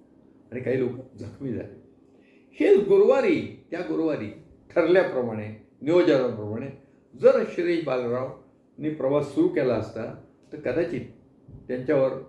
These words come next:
ती ॲक्सिडेंटची वेळ आली असती आणि काय घटना घडली असती,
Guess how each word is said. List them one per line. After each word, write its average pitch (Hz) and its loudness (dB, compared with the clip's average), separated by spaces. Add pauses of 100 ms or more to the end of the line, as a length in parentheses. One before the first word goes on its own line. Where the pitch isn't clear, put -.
ती 120 -8
ॲक्सिडेंटची 131 -6
वेळ 131 0
आली 120 0
असती 120 -6 (360)
आणि 147 -4
काय 160 -2
घटना 143 -2
घडली 139 0
असती, 123 -2